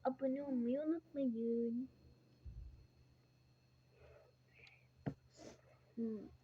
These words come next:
Speaker 2: patates ben, e, bulamadım.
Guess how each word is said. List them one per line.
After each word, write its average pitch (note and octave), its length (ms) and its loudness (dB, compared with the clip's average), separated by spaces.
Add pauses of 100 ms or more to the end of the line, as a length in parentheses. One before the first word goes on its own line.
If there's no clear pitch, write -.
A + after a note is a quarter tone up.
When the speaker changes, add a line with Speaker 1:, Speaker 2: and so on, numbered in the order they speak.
(140)
Speaker 2:
patates D#4+ 840 2
ben, D#4+ 220 6 (300)
e, A3+ 80 4
bulamadım. C#4 680 6